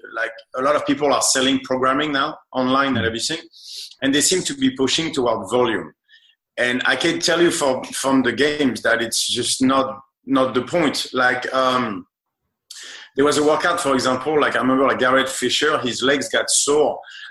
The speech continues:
Speaker 1: out of the forty box jumps, twenty, uh, D ball over the shoulder, because he pushed the pace so hard, like, he felt it in his leg the next day and everything. And forty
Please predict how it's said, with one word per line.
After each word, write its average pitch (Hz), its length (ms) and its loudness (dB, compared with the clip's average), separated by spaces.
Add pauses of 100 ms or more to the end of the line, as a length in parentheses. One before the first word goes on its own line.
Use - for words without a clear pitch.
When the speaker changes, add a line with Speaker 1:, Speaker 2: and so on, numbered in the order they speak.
(140)
Speaker 1:
out 127 140 4
of 135 240 0
the 123 160 2
forty 139 520 0
box 131 280 2
jumps, 139 380 0 (120)
twenty, 127 580 0
uh, 107 320 0
D 127 140 2
ball 131 240 2
over 123 200 0
the 120 100 -2
shoulder, 139 380 2 (680)
because 135 340 2
he 131 140 0
pushed 175 260 2
the 135 160 0
pace 131 360 2
so 156 300 0
hard, 147 320 -2 (680)
like, 147 180 0
he 143 100 0
felt 139 320 -2
it 139 140 -2
in 127 80 0
his 113 200 -2
leg 131 180 2
the 117 80 -4
next 113 340 -2
day 123 160 0
and 107 100 -6
everything. 120 440 -2 (100)
And 139 240 0 (960)
forty 180 420 2